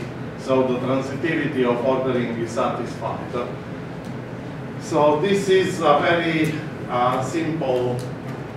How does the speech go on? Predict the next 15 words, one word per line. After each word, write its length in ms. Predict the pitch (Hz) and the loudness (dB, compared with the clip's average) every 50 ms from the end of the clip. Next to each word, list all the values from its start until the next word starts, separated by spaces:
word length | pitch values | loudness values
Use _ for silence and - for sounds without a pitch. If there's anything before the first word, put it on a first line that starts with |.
| - - - - - - - - | -10 -8 -8 -8 -8 -8 -8 -6
uh, 440 | 110 110 110 113 113 113 113 - - | -4 -4 -2 0 0 0 0 0 2
property 540 | 160 170 196 196 202 190 185 - 180 175 156 147 | 6 6 8 8 8 4 2 2 0 0 0 0
that 200 | 147 139 139 135 135 139 | 0 0 -2 -2 -2 0
would, 280 | 147 151 151 - - 156 | 0 0 0 0 -2 0
we 80 | 160 | 0
would 220 | 160 151 151 147 160 | 0 0 0 0 2
definitely 560 | 165 170 165 - 151 147 139 135 139 135 135 | 2 2 2 0 0 -2 -2 -2 -2 0 2
want 280 | 139 139 139 139 135 | 4 4 4 4 0
to 140 | 131 131 131 | -2 -4 -4
have, 320 | 131 139 135 135 131 131 127 | 0 2 2 4 4 4 2
uh, 180 | 120 120 120 - - - - - - - - - 127 | 0 -2 -2 -4 -8 -8 -8 -10 -10 -10 -10 -8 -4
for 160 | 127 127 131 | -2 0 2
our 340 | 131 127 127 127 127 127 - | 2 4 4 4 4 4 4
voting 320 | 127 127 123 123 120 120 117 | 2 0 0 0 0 -2 -2
aggregation. 1040 | 113 110 107 113 113 117 113 113 104 110 113 - - 120 117 120 120 120 117 - | -2 -2 -2 -2 -4 -2 -2 -2 -2 -2 -2 -4 -4 -4 -4 -4 -4 -6 -6 -6